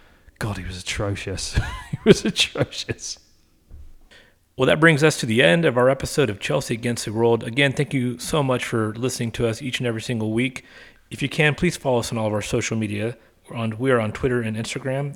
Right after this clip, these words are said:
Speaker 2: C A T W Podcast. That's C A T W Podcast on Twitter and Instagram. And we also are on Threads now at C A T W Podcast. And you can email us if you have any questions, comments, or any suggestions for any future podcast material. That's, our email is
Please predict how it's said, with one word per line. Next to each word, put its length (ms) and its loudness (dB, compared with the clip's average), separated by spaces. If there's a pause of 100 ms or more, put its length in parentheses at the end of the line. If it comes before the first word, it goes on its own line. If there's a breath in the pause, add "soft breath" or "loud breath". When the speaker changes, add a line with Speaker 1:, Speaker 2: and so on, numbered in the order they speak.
Speaker 2:
C 260 -4
A 40 -4
T 100 -10
W 240 -4
Podcast. 720 -6
That's 160 -12
C 220 -6
A 40 -4
T 120 -10
W 240 -4
Podcast 600 -4 (440 soft breath)
on 200 2
Twitter 320 -4
and 140 -4
Instagram. 640 -6 (600 soft breath)
And 80 -2
we 100 2
also 360 0
are 140 -4
on 160 -2
Threads 560 -2 (140)
now 280 -8
at 100 -18
C 200 -6
A 40 -8
T 120 -14
W 200 -6
Podcast. 600 -8 (800 loud breath)
And 400 0
you 100 -6
can 140 -10
email 360 4
us 200 2
if 120 -12
you 60 0
have 80 0
any 100 -2
questions, 480 -2
comments, 560 -4
or 60 0
any 100 2
suggestions 540 -6
for 100 -6
any 100 -2
future 320 -6
podcast 520 -2
material. 320 0
That's, 340 -4
our 120 -8
email 360 0
is 220 -6